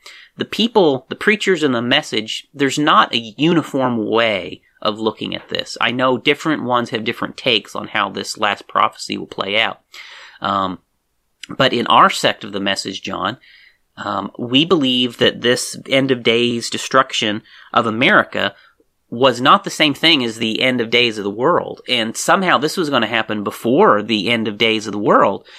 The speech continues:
And we're gonna have to survive through this thing. We called it, this was what we looked at, we called it George Washington's vision. The end of days race war is what we applied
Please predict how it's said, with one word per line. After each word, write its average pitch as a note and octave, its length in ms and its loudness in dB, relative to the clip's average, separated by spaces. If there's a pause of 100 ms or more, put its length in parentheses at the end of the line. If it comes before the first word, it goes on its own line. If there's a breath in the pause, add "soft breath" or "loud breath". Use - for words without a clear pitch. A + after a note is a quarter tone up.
(200 loud breath)
And A#2+ 140 0
we're F#3+ 160 4
gonna G3 160 2
have D3+ 140 0
to A#2 100 -2
survive A#2+ 760 4
through D3 260 -2
this - 220 -4
thing. F#2 220 -6
We G#2+ 100 -2
called C3 260 2
it, - 100 -6
this C3 180 -2
was A#2+ 160 -2
what B2 160 0
we C3 120 2
looked C3+ 200 0
at, A2+ 120 0
we A#2+ 80 -6
called B2 200 -4
it G2 80 -6
George B2+ 280 0
Washington's B2 460 -2
vision. C3+ 360 0 (260 loud breath)
The C3 140 2
end E3 140 4
of C#3 80 -2
days C#3 260 2
race D3+ 260 0
war - 300 -12
is A#2 220 -6
what A2 200 -2
we A2+ 160 -4
applied G#2+ 560 2